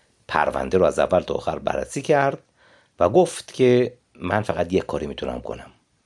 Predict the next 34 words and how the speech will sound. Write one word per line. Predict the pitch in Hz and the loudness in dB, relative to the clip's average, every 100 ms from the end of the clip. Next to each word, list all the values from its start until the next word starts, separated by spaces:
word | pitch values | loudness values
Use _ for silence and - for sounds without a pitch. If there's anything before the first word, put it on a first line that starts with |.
| _ | _
اینکه | - 135 139 | -2 0 2
دکترها | 101 73 - 82 80 | 0 -4 -4 -2 -2
گفتن | - - - - 67 69 | -2 -10 -8 -8 -8 -10
که | - 71 64 _ _ _ _ _ _ _ _ _ | -10 -10 -10 _ _ _ _ _ _ _ _ _
این | 82 82 | -4 -2
دختر | 78 - 85 73 | -2 -2 -2 -2
یک | 67 67 101 - | -4 -2 -4 0
ماه | 80 - | -4 -2
بیشتر | 71 80 73 | -4 -2 -2
زنده | 69 71 69 69 | -4 -8 -6 -2
نیست، | 92 131 131 - | 0 0 -4 -8
که | - | -4
الان | 67 78 85 95 | -2 0 -2 -4
از | - - | -10 -10
این | 80 | -8
یک | 67 - | -8 -8
ماه | 80 | -8
چند | - 73 78 | -6 -8 -8
روزش | 78 - - | -8 -8 -8
هم | 73 | -8
گذشته، | 71 71 71 - 113 131 135 _ _ _ - | -8 -6 -6 -2 0 0 -2 _ _ _ -12
حرفشون | - 113 139 123 131 | -4 -2 -2 -2 0
درست | 107 120 120 | 2 0 0
است. | - - | -4 -2
یعنی | 85 | -2
اگر | 92 95 | 0 2
ما | 98 | 0
بخوایم | 87 - 92 85 | -2 0 0 -2
از | 71 - | -6 -10
نظر | 71 - 117 101 - _ - - - - _ - | -8 0 2 2 -2 _ -20 -20 -20 -20 _ -2
قواعد | 95 80 90 - 147 117 - - | 0 2 2 2 0 0 -6 -4
پزشکی | - 85 - - | -4 -2 -4 -2
بریم | 120 - - | -2 -4 -8
جلو، | - 82 104 175 202 | -8 2 6 6 4